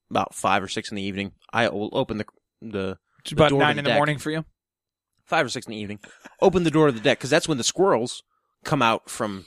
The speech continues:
Speaker 1: being outside and they go back to their home, which is nestled in the back of my closet, right against my bedroom wall,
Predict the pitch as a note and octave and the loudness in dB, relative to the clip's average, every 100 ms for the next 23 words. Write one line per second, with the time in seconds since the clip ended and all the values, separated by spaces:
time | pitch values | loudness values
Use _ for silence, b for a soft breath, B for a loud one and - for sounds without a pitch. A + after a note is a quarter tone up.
0 | - B2+ A2+ G2 - B2 G#2+ G#2+ G2+ B2+ | -4 -2 0 -2 2 2 2 -2 0 2
1 | A2+ A2+ - A2 G2+ A2+ G#2 G2+ _ _ | 2 0 -2 -2 0 0 0 -2 _ _
2 | _ _ _ G#2+ G#2+ F#2 E2 _ _ _ | _ _ _ -8 -6 -8 -10 _ _ _
3 | _ _ _ - D#2 - _ - _ _ | _ _ _ -16 -16 -18 _ -20 _ _
4 | - - _ A2+ A#2 - G2+ G#2+ F#2+ G2 | -20 -20 _ -2 0 0 -2 -4 -2 -2
5 | - F#2 - A#2+ G2+ F#2+ - F#2+ F#2 F#2+ | -2 -8 -2 2 2 0 -4 -2 -2 -4
6 | - - _ _ _ A2+ G2+ F#2 G#2+ G2 | -10 -14 _ _ _ -8 -6 -2 -2 -2
7 | F#2+ G2 G2+ F#2+ G2 | -2 2 4 2 0